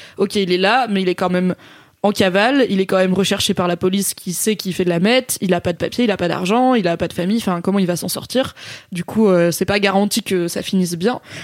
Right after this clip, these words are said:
Et c'était trop bien de replonger dans, c'est vraiment un bonbon, quoi. C'est le truc, t'en as pas besoin, c'est pas indispensable. Je vivais très bien avec la fin de Breaking Bad, qui était vraiment en plus considérée comme une série réussie d'un bout à l'autre, qui s'est finie au bon moment.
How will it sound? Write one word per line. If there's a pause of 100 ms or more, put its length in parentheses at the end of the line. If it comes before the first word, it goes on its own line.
(140)
Et
c'était
trop
bien
de
replonger
dans, (480)
c'est
vraiment
un
bonbon,
quoi.
C'est
le
truc,
t'en
as
pas
besoin,
c'est
pas
indispensable. (600)
Je
vivais
très
bien
avec
la
fin
de
Breaking
Bad,
qui
était
vraiment
en
plus
considérée
comme
une
série
réussie
d'un
bout
à
l'autre,
qui
s'est
finie
au
bon
moment.